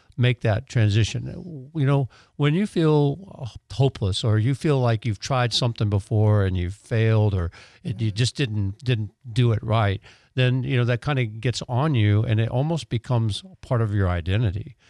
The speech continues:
Speaker 1: Right? And I think
Speaker 2: I agree.
Speaker 1: Right. And
Speaker 2: Yeah.
Speaker 1: so getting that changed, it's can, can be difficult,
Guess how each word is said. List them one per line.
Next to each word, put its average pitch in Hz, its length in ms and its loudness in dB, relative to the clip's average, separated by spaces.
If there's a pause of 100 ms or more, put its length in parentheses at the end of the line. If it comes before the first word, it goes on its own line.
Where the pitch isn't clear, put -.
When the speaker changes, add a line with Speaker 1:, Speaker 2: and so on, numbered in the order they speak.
(280)
Speaker 1:
Right? 104 220 2
And 107 220 4
I 101 100 4
think 113 380 0
Speaker 2:
I 208 180 -2
agree. 214 360 -4
Speaker 1:
Right. 113 260 4
And 107 160 2
Speaker 2:
Yeah. - 80 -2
Speaker 1:
so 117 300 0 (420)
getting 151 360 0
that 120 280 0
changed, 101 840 -2 (800)
it's - 200 -6
can, 127 240 0
can 147 260 0
be 131 120 0
difficult, 107 600 0